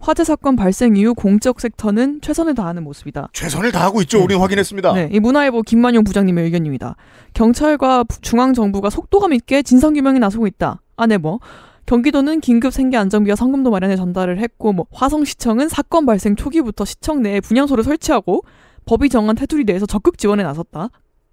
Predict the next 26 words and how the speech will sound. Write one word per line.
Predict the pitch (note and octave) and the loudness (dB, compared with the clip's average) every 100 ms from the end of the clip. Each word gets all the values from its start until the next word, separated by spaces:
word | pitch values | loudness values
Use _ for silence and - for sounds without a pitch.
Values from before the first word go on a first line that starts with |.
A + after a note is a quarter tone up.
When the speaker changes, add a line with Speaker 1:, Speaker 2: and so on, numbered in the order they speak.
| - | -6
Speaker 1:
에? | G3 | -6
Speaker 2:
네. | - _ - - A2 G2 G2 F#2 - G#2+ - - | -6 _ -16 -14 -14 -14 -16 -16 -18 -18 -16 -16
자, | F#2+ F2 F#2+ - | -14 -16 -18 -12
언론인의 | A2 B2 D3+ D#3 C3+ | -6 -4 -4 -4 -4
힘은 | A2+ F3 C#3+ | -6 -6 -6
이렇다고요. | G#2+ C3+ - A#2+ E2+ D2+ D#2 - _ | -2 -2 -2 -6 -6 -14 -18 -20 _
사실을 | C#3+ D3 D3+ C3+ | -8 -6 -6 -6
이 | G2+ | -4
정도로 | A2 D3 D3 A#2+ | -4 -4 -4 -4
왜곡할 | G2 A2 - A2 | -4 -6 -6 -6
능력을 | G#2 A2 D3 D#3+ | -6 -4 -2 -2
갖고 | G#2 - F#2 | -4 -8 -12
있습니다. | - - F#2 E2+ - | -14 -18 -20 -20 -14
Speaker 1:
네. | D#3 D3 C#3 - _ _ _ _ | -10 -8 -8 -12 _ _ _ _
사실 | - D#4+ E4 F4 | -6 -4 0 0
경기도와 | C4+ A3 A#3+ C#4 C4 A#3+ | 2 2 2 0 2 2
화성시는 | C4+ D4+ D4+ B3+ A#3+ | 2 0 0 0 0
이렇게까지 | G3 B3 D4 - C4+ C4 | 2 0 0 -2 0 0
할 | C4 | 2
의무가 | C#4 G#3+ A#3 C4 | 4 4 4 2
없다. | F3+ - F#3 A2+ - - | 0 0 -4 -4 -10 -6
Speaker 2:
이런 | D#3 B3+ D4 | 0 2 4
말을 | C#4 B3 F3 | 2 2 0
뭐 | C#3 B3 D4+ | -2 0 2
하러 | D#4+ B3 G3+ | 4 4 2
해요? | E3+ G3 | 2 0